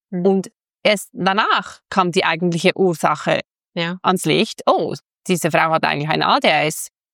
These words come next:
Speaker 2: und nicht irgendwie eine Borderline-Störung oder was auch immer oder eine Angst- oder Zwangsstörung.
Speaker 1: Genau, genau.
Speaker 2: Das finde ich auch wichtig. Und, äh, dann finde ich es wichtig, sich auszutauschen und eben dann kann, können sich auch,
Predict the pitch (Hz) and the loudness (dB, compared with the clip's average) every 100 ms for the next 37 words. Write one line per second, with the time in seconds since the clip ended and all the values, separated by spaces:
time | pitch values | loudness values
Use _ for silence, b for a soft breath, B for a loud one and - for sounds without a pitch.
0 | _ - 185 190 220 180 175 170 165 160 | _ 0 2 2 0 0 2 2 2 2
1 | 170 165 185 175 170 165 165 156 - 170 | 0 2 2 2 2 2 0 -2 2 2
2 | 165 165 156 156 151 160 160 214 190 151 | 2 2 4 4 2 0 2 4 4 0
3 | 151 165 165 165 160 - 175 - 175 165 | 0 0 2 2 2 2 0 0 0 2
4 | 185 175 170 - 139 185 - 175 - 196 | 2 2 0 -4 -6 -4 -8 -4 0 2
5 | 185 180 185 185 180 - 190 185 180 - | 2 -2 -4 -2 0 2 2 2 0 0
6 | 170 - 170 - 180 175 175 170 156 165 | -2 0 -4 0 0 2 4 2 4 2
7 | 185 220 202 - 190 233 285 359 - 226 | 2 2 2 0 0 0 0 0 -2 -2
8 | - 208 240 294 - 320 208 - 190 - | 0 0 -2 -8 -2 0 0 0 -2 2
9 | 196 196 220 226 185 185 - 190 185 190 | 2 2 2 2 2 0 0 2 2 0
10 | - 196 196 185 185 170 | 2 2 2 0 -2 -2